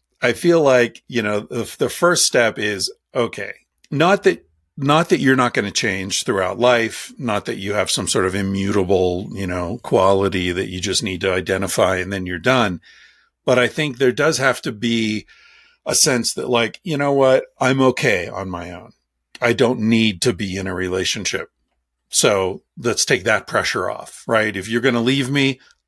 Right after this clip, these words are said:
I'll be, I'll survive. I'll be sad, but I'll survive and I'll find someone else 'cause I'm basically a good person. And y-, you gotta get to that point where you know you can swim, right? And then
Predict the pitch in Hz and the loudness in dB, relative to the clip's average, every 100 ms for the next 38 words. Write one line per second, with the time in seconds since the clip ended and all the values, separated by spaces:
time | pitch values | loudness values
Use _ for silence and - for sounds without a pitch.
0 | _ - 139 113 117 - 120 107 - 107 | _ 2 2 4 0 0 0 2 2 2
1 | 85 - - - _ - 117 113 175 156 | 0 -6 -16 -20 _ -6 -4 0 2 4
2 | 160 127 139 110 98 120 95 90 - - | 2 0 2 2 2 0 -2 -4 -10 -6
3 | 107 107 127 104 131 113 120 131 123 - | -4 -4 -4 -4 -2 0 0 2 0 -4
4 | - - _ _ - 120 123 107 90 110 | -18 -20 _ _ 2 4 2 0 -2 0
5 | - - 107 98 95 98 - 95 - - | 0 -2 -4 -4 -4 -6 -6 -8 -8 -10
6 | - _ _ 123 104 95 90 - - _ | -16 _ _ -8 -6 -6 -10 -12 -18 _
7 | _ - 143 208 139 160 120 131 - 131 | _ -14 -12 -4 2 2 4 0 0 -2
8 | 110 113 - - 156 98 95 - - _ | 0 -2 -4 -4 -2 -2 -4 -8 -10 _
9 | _ _ _ _ - 113 110 113 120 120 | _ _ _ _ -6 2 2 4 4 6
10 | 117 107 113 - 107 - 117 107 - - | 4 4 -2 -2 -2 -2 0 -2 -4 -16
11 | _ - 104 104 110 - 120 107 107 107 | _ -4 0 0 -2 -4 -4 -2 -2 -2
12 | 104 104 101 98 95 131 160 | -4 -4 -4 -6 -10 -14 -18